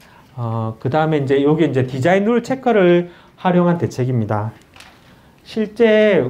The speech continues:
우리가 이제 아까도 말씀드렸다시피 그 요 앞에까지 하는 것들은 어떻게 보면 그래도 엔지니어 분, 개발하시는 분들이 하실 수 있는 부분이세요. 어느 정도는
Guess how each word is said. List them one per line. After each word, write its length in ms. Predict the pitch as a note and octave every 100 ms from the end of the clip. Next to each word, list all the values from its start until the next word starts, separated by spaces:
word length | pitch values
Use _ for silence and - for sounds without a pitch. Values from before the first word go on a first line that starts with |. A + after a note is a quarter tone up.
| B2
우리가 300 | C3 D#3+ D#3
이제 160 | C#3
아까도 340 | B2+ C#3 D3+ C#3
말씀드렸다시피 720 | A#2 D#3 C#3+ C#3+ C3+ C#3 C3 - - - _ _
그 360 | C#3 C3 C3+ C#3+
요 200 | C3+ C3+ G3+
앞에까지 640 | B3+ - E3 E3 D#3 D3+
하는 340 | C#3+ F#3+ F#3+
것들은 420 | E3+ B2+ C3+ D3 A#2
어떻게 340 | G#2+ E3 E3+
보면 180 | D3+ C3
그래도 180 | B2+ -
엔지니어 840 | D3 D3+ D#3+ G#3+ A#3 G3 D#3+ C3+ -
분, 160 | C#3 C#3
개발하시는 640 | - D#3+ G#3 F#3+ E3+ E3+ C3+
분들이 400 | A#2+ A2+ C#3 C#3 - _
하실 340 | - - -
수 100 | B3+
있는 200 | D#3+ A#2+
부분이세요. 720 | A#2 A#2+ A2+ G#2 G#2 G#2 G2+ A2
어느 200 | B2 A#2+
정도는 400 | G#2 G2+ G#2+ G#2+